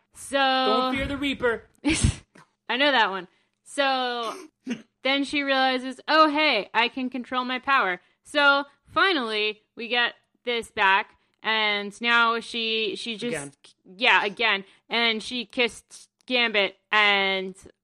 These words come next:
Speaker 1: yeah, Spiral was like, "You're kissing again?" And she was like, Spiral was fighting, and there were, like, a bunch of enemies there, and they were just, like, making out.
Speaker 2: Yeah, Spiral was trying to help. I,
Speaker 1: I wonder,
Speaker 2: I enjoyed that.
Speaker 1: I wonder if, uh, I was wondering that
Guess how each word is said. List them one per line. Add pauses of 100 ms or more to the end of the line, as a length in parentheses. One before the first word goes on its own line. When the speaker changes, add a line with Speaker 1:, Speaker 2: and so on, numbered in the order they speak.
(160)
Speaker 1:
yeah,
Spiral
was
like,
"You're
kissing
again?" (500)
And
she
was
like,
Spiral
was
fighting, (340)
and
there
were,
like,
a
bunch
of
enemies
there,
and
they
were
just,
like,
making
out.
Speaker 2:
Yeah,
Spiral
was
trying
to
help. (160)
I,
Speaker 1:
I
wonder,
Speaker 2:
I
enjoyed
that.
Speaker 1:
I
wonder
if,
uh, (400)
I
was
wondering
that